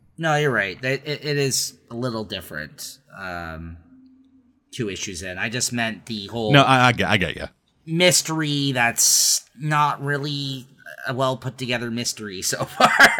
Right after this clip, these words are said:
Speaker 1: But yeah,
Speaker 2: Yeah, so far.
Speaker 1: anyways, go on.
Speaker 2: So with Harley Quinn, uh, it starts out with her going to the Penguin to find a safe house, I guess.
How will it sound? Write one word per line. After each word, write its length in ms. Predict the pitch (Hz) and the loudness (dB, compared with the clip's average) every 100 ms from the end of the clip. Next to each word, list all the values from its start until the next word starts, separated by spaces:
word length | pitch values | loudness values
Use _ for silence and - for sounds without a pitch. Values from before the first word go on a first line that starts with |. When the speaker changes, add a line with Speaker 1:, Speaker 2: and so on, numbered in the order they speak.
| 269 - | 6 8
Speaker 1:
But 180 | - | 6
yeah, 340 | - 202 165 160 | 6 4 4 4
Speaker 2:
Yeah, 340 | 165 147 117 110 | 6 6 8 6
so 140 | 113 | 4
far. 80 | 147 | 2
Speaker 1:
anyways, 300 | 143 123 120 - - - - _ _ 131 | 2 0 -4 -8 -20 -20 -20 _ _ -4
go 220 | 160 139 | 2 4
on. 300 | 110 92 90 - | 2 0 -6 -10
Speaker 2:
So 200 | - 180 | 4 6
with 140 | 139 139 | 8 10
Harley 240 | 175 139 | 10 8
Quinn, 360 | - 98 50 - _ _ _ _ _ _ _ - | 6 2 2 -8 _ _ _ _ _ _ _ 0
uh, 200 | 104 92 | 2 2
it 40 | |
starts 240 | - 220 185 | 6 6 8
out 100 | 156 | 6
with 100 | 117 | 6
her 300 | 120 131 127 85 80 - | 6 6 6 0 -14 -8
going 240 | - 82 95 | -2 0 4
to 60 | |
the 80 | 127 | 6
Penguin 400 | 170 151 92 73 _ _ _ _ _ _ _ _ _ _ _ _ _ _ _ _ _ _ _ _ _ _ | 6 6 2 -2 _ _ _ _ _ _ _ _ _ _ _ _ _ _ _ _ _ _ _ _ _ _
to 500 | - 98 92 85 78 - | 4 6 6 4 0 -8
find 300 | - 110 120 | 2 6 8
a 240 | 117 107 90 - | 8 6 4 -2
safe 380 | - 139 160 | 4 4 4
house, 340 | - 185 190 - | 4 4 4 -2
I 80 | 151 | -2
guess. 320 | 165 180 - | 2 2 0